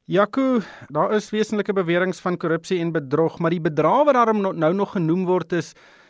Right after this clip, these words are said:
relatief klein in verhouding met die totale bates onder bestuur van sowat twee triljoen rand.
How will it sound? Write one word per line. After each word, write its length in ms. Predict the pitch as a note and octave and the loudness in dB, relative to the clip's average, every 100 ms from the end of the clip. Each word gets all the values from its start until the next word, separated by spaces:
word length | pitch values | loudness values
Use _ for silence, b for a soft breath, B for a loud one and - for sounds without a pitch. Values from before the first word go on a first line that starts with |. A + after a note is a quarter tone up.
| b b | b b
relatief 640 | C3 E3 A3 A3 G3+ - - | -2 0 0 0 -4 -6 -2
klein 340 | A3+ G#3 G3 | 2 2 2
in 100 | F3 | 0
verhouding 520 | E3 E3 D3 F3 G3 | 0 4 4 4 2
met 120 | F3+ | 0
die 380 | D#3+ E3+ E3 D#3 | -2 -4 -6 -8
totale 500 | - F3 - F#3+ F#3+ | -8 -8 -2 0 2
bates 520 | D#3 B2+ C#3 D3 E3 | 2 2 2 0 -4
onder 260 | D#3 D#3 D3 | -4 -4 -4
bestuur 460 | C#3+ - F3 D#3+ C3 | -6 -8 -8 -8 -8
van 220 | D3+ C#3+ | -6 -6
sowat 340 | - D3 C#3+ | -6 -8 -8
twee 220 | - E3 | -6 -6
triljoen 480 | D3+ - D3 C#3+ C#3 | -6 -4 -2 0 0
rand. 400 | C3 B2+ C3 - | 0 -2 -4 -10